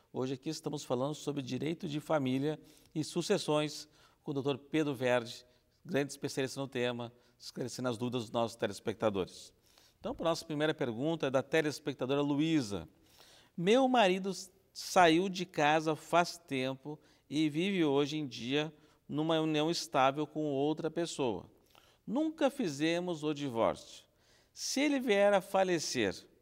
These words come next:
a sua nova companheira terá direito aos bens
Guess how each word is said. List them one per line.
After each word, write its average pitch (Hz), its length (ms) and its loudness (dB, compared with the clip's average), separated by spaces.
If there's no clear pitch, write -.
a 143 120 0
sua 202 380 2
nova 180 460 2
companheira 131 960 -2
terá 139 420 4
direito 151 380 -2
aos 139 200 2
bens 135 600 -4